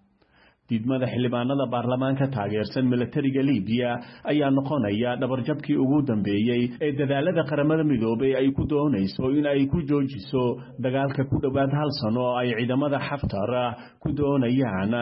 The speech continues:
in ay kula wareegaan caasimadda dalkaasi. Qaramada Midoobay waxay qorsheynaysaa inay isku keento xildhibaano ka socda labada dhinac ee isku haya Liibiya maalinta Arbacada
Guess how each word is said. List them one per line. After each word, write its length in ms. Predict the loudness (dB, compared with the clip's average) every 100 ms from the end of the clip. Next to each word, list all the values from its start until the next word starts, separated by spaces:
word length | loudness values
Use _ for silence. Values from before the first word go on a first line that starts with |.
| 0
in 100 | 2
ay 140 | 0
kula 240 | 0 0 2
wareegaan 760 | 2 2 0 0 -2 0 0 0 -2 -6 -10
caasimadda 600 | -10 -8 -4 -2 0 0
dalkaasi. 640 | -2 -4 -4 -8 -2 0 2 -2 -6 -20 -20 _ -20 -20 -6
Qaramada 340 | -2 0 0
Midoobay 460 | 2 2 2 2 2
waxay 240 | 2 0
qorsheynaysaa 800 | 0 -2 0 2 2 0 -2 -2
inay 240 | 0 0 0
isku 200 | 0 -2
keento 420 | 0 -2 -2 -2 0 0
xildhibaano 480 | 0 0 0 0 0
ka 140 | -2
socda 360 | -2 -2 0 0
labada 320 | 0 0 -2
dhinac 400 | 0 -2 -2 -4 -8 -10
ee 160 | -2 -2
isku 240 | -2 -2
haya 320 | -2 0 0
Liibiya 500 | 2 0 0 -2 0 -2 -6 -8
maalinta 400 | -4 0 0 0
Arbacada 600 | -2 -2 -2 -4 -2 0